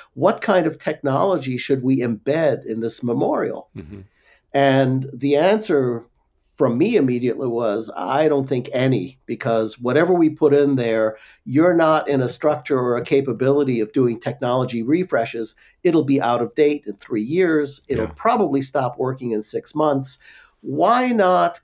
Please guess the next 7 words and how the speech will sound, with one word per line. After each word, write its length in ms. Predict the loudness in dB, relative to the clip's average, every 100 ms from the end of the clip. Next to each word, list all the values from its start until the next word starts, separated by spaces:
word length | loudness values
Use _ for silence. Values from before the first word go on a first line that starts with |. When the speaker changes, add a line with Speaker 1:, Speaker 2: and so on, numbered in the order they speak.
| -2
Speaker 1:
go 280 | 2 4 4
down 300 | 2 2 0
a 60 |
different 400 | 0 -2 -2 -4
road 460 | -2 -2 -2 -8 -12 _ _ _ -2
and 120 | 0
have 300 | 0 -2